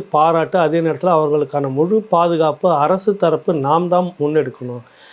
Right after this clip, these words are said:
ஏன்னா இப்படியான நபர்கள் மூலமாக தான் இந்த மாதிரியான குற்றவாளிகள் நடமாட்டத்தை கட்டுப்படுத்த முடியும், தடிக்க மு-, தடுக்க முடியும், தண்டிக்க முடியும். நிறைய பேர் பாதிக்கப்பட்டது வெளியில சொன்னா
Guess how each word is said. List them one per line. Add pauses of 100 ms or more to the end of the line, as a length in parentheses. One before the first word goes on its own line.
(160)
ஏன்னா
இப்படியான
நபர்கள்
மூலமாக
தான்
இந்த
மாதிரியான
குற்றவாளிகள்
நடமாட்டத்தை
கட்டுப்படுத்த
முடியும்,
தடிக்க
மு-,
தடுக்க
முடியும்,
தண்டிக்க
முடியும். (460)
நிறைய
பேர்
பாதிக்கப்பட்டது
வெளியில
சொன்னா